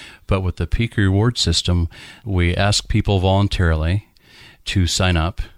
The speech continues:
In the past, we asked people voluntarily to sign up. Then they would be rewarded with an incentive for shutting off their pump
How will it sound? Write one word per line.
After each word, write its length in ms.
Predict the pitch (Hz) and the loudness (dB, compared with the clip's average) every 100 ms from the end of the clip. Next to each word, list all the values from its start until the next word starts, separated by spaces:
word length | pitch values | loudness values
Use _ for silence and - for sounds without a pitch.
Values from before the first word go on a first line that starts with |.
| - _ - | -20 _ 0
In 120 | 101 | 0
the 60 | |
past, 420 | - 101 95 85 - | 2 2 0 0 -4
we 100 | 80 | -4
asked 400 | 80 78 - - | -2 -2 -6 -6
people 320 | 95 90 87 | -6 -2 -2
voluntarily 640 | 80 82 82 87 85 82 82 | 0 0 -2 -4 -4 -2 -4
to 160 | 87 | -4
sign 260 | - 87 85 | -2 2 2
up. 160 | 82 - - - - _ - | 2 -2 -14 -20 -20 _ -20
Then 480 | - 107 104 95 92 | -14 -4 0 0 0
they 340 | 92 90 87 - - - - | 0 0 -2 -8 -20 -14 -6
would 260 | 92 - | -6 -6
be 460 | - 101 92 92 90 | -6 -2 -2 -2 -4
rewarded 1040 | - 92 90 90 90 107 117 90 98 110 - _ - | -8 -8 -4 -2 0 0 2 0 0 -2 -4 _ -10
with 200 | 90 90 | -6 -2
an 80 | 90 | -2
incentive 640 | 87 - 104 92 87 85 - - - | -2 0 0 2 0 -2 -8 -20 -12
for 160 | - 87 | -4 -2
shutting 340 | - 95 98 | 0 2 2
off 220 | 92 90 | 0 0
their 120 | 90 | -2
pump 440 | - - 90 85 | -2 0 0 -2